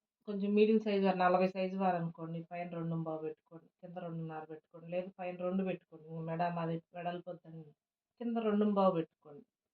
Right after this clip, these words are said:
ఇక్కడ మూడు అంగుళాలు పెట్టుకోండి, లేదు షోల్డర్ మాకు వెడల్పు వద్దని అనుకో-, వద్దనుకున్నారు అనుకోండి, రెండున్నర పెట్టుకోండి, రెండు అంగుళాలు షోల్డర్ వచ్చింది.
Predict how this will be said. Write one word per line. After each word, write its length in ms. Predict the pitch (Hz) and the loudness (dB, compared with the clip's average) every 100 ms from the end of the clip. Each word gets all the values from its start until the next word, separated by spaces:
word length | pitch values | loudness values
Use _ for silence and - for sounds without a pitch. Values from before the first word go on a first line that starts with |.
| _ _ _ _ _ _ _ - | _ _ _ _ _ _ _ -20
ఇక్కడ 160 | 196 226 233 | -8 0 4
మూడు 160 | 208 202 | 6 4
అంగుళాలు 300 | 196 196 175 160 | 4 2 2 0
పెట్టుకోండి, 380 | 160 - 165 170 | -4 -12 -8 -2
లేదు 140 | 190 190 | 0 0
షోల్డర్ 320 | 190 185 190 190 | 2 2 4 0
మాకు 140 | 175 170 | 0 0
వెడల్పు 320 | 165 175 175 175 | 2 2 -2 -10
వద్దని 340 | 165 170 165 160 | -12 -10 -8 -8
అనుకో-, 300 | 160 165 160 160 - _ _ 180 | -10 -16 -14 -14 -16 _ _ -18
వద్దనుకున్నారు 640 | 170 175 175 170 165 156 156 | -12 -10 -10 -12 -14 -14 -14
అనుకోండి, 500 | 160 - 160 156 156 165 _ _ _ _ 185 | -18 -20 -20 -16 -16 -16 _ _ _ _ -6
రెండున్నర 380 | 190 202 202 180 175 | -2 2 2 0 -2
పెట్టుకోండి, 340 | 165 - 160 165 | -6 -12 -14 -10
రెండు 160 | 175 190 | -4 0
అంగుళాలు 360 | 202 202 240 359 _ | 2 2 2 -2 _
షోల్డర్ 320 | 220 190 175 156 | 0 0 0 -6
వచ్చింది. 360 | - 165 _ | -10 _ _